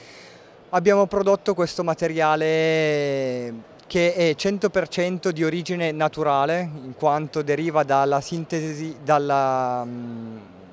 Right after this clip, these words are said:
da dei batteri, quindi non, non è sicuramente prodotto da pot-, da fonti petro-, petrolifere, ma è cento per cento bio-based ed è compostabile in qualsiasi ambiente, quindi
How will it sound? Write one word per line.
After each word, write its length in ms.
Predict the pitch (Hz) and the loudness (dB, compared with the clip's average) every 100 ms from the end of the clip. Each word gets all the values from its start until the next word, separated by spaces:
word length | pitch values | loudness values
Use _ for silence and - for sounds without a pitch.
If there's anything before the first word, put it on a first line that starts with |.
| 80 - - - - - - - - | -20 -20 -20 -20 -20 -20 -20 -8 0
da 120 | 151 | 2
dei 140 | 151 | 2
batteri, 560 | 165 156 - 143 143 165 | 0 -2 0 0 0 -2
quindi 360 | 156 156 143 143 | -6 -6 -6 -2
non, 320 | 147 160 165 160 156 156 151 151 - - - - - - - - | 0 0 0 0 2 2 2 -2 -8 -20 -20 -20 -20 -20 -20 -14
non 460 | 165 170 180 180 | -2 0 2 0
è 380 | 180 185 180 165 - - | 0 2 2 0 -6 -14
sicuramente 800 | 170 - 160 175 180 196 196 208 | -12 -6 0 2 2 0 0 0
prodotto 800 | 175 156 160 165 - 170 165 165 | 0 2 2 2 2 4 4 2
da 880 | 143 135 131 131 127 123 120 120 117 117 | -2 0 2 2 0 -2 -4 -4 -6 -4
pot-, 280 | 156 151 143 143 | -4 -4 -6 2
da 140 | 151 | 2
fonti 460 | - 175 - 160 156 | 2 -2 -2 -4 -2
petro-, 360 | 160 151 151 | -2 -2 -4
petrolifere, 760 | 139 160 151 151 143 - 180 185 | -4 -4 -2 -4 -4 -4 0 0
ma 280 | 160 147 156 | 2 2 2
è 100 | 165 | 0
cento 300 | 175 175 170 | -4 -8 -6
per 160 | 156 | -6
cento 280 | - 160 151 | -6 -8 -8
bio-based 580 | 139 139 131 156 165 - - - - - - - - | -6 -4 -2 -4 -8 -18 -20 -20 -20 -20 -20 -20 -6
ed 380 | 185 185 202 175 | 2 4 4 4
è 180 | 185 185 | 2 0
compostabile 920 | 190 170 175 - 175 170 185 180 180 | -2 -2 -4 -2 0 0 2 2 2
in 320 | 180 160 151 | 0 -4 -4
qualsiasi 880 | 160 151 - 160 - 160 156 151 139 | -2 -2 0 -4 -4 -6 -4 -4 -2
ambiente, 640 | 139 143 160 147 131 139 | -4 -2 -2 -2 -4 -8
quindi 520 | 135 170 156 135 135 | -8 -6 -4 -4 -6